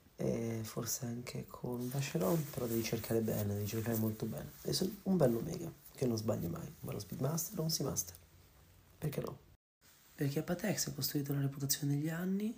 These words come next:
ha fatto grandi cose e oggi fa numeri,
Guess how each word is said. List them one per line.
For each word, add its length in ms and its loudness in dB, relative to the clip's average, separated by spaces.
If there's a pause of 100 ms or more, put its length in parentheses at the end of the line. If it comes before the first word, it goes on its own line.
(260)
ha 80 -14
fatto 320 -2
grandi 440 2
cose 680 -2 (240)
e 100 2
oggi 420 0
fa 180 -6
numeri, 500 4